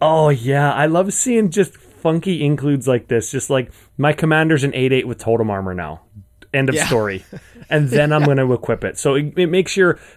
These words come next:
Speaker 1: enchanted creature base power and toughness eight eight, gives it totem armor for five mana. That means if it would be destroyed or, or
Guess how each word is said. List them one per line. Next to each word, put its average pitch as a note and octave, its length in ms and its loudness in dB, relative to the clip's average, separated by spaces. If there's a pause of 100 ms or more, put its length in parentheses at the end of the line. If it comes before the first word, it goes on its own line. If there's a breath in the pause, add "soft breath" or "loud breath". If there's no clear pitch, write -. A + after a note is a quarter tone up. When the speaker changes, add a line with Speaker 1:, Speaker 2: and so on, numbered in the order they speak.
(480 loud breath)
Speaker 1:
enchanted D3 560 0
creature C#3 360 0
base B2+ 300 0
power C3+ 260 0
and A#2 80 -8
toughness B2 380 -6
eight C#3 180 -2
eight, D3 220 0
gives C3 160 -4
it - 100 -14
totem F3 300 0
armor F3 260 2
for C#3+ 160 -2
five C#3+ 380 0
mana. C#3 300 -2
That C#3 180 0
means C#3+ 320 -4
if F3+ 180 2
it - 100 -6
would D#3+ 280 -2 (360 loud breath)
be C3+ 180 -4
destroyed C#3 840 0 (160)
or, C3+ 560 2 (340 soft breath)
or A#2 520 -2